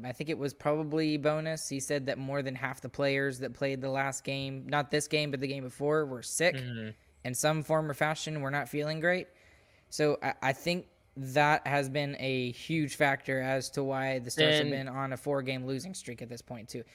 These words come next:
Speaker 1: It's
Speaker 2: and
Speaker 1: n-, it's
Speaker 2: that's
Speaker 1: not a good excuse 'cause they're professionals. They should still
Speaker 2: No, it's, it's a great excuse for the last three games. But for this game, the Blues don't wanna hear it.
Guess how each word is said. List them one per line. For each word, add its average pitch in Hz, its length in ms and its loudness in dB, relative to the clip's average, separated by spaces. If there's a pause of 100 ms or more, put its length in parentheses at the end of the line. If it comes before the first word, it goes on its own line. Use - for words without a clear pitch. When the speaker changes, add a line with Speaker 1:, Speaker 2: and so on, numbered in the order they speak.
(180)
Speaker 1:
It's - 160 2
Speaker 2:
and 151 140 8
Speaker 1:
n-, 175 80 12
it's 165 140 8
Speaker 2:
that's 165 100 6
Speaker 1:
not 208 180 8
a 226 60 8
good 190 240 4
excuse 180 440 0
'cause 147 280 -2
they're 139 100 0
professionals. 160 760 -2
They 139 100 -4
should 123 220 -10
still - 180 2
Speaker 2:
No, 202 240 8
it's, 196 220 6 (100)
it's 190 160 10
a 202 60 12
great 180 260 12
excuse 123 400 4
for 117 120 0
the 95 100 4
last 120 320 10
three 92 160 -4
games. 82 480 -4 (960)
But 139 180 8
for 127 100 8
this 180 200 10
game, 104 420 10 (1040)
the 143 80 4
Blues 185 320 8
don't 180 180 12
wanna 165 180 10
hear 339 200 12
it. - 120 0